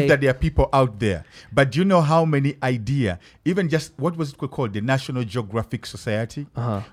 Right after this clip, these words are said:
Speaker 2: Do you know how long they would take and how many arguments they would have to go through, how many hurdles and hoops they would jump, have to jump through in order for their,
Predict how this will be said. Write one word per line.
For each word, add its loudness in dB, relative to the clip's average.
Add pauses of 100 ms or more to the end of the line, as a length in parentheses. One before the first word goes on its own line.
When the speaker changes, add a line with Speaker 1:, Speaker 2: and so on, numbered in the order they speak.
Speaker 2:
Do -6
you -4
know -4
how -4
long 0
they -6
would -8
take -8 (200)
and -6
how -2
many -4 (100)
arguments -6
they -8
would -8
have -4
to -20
go -8
through, -6 (240)
how -2
many -4
hurdles -2
and -8
hoops -8
they -10
would -12
jump, -8
have -10
to -12
jump -6
through -8 (380)
in 0
order 0
for -8
their, -4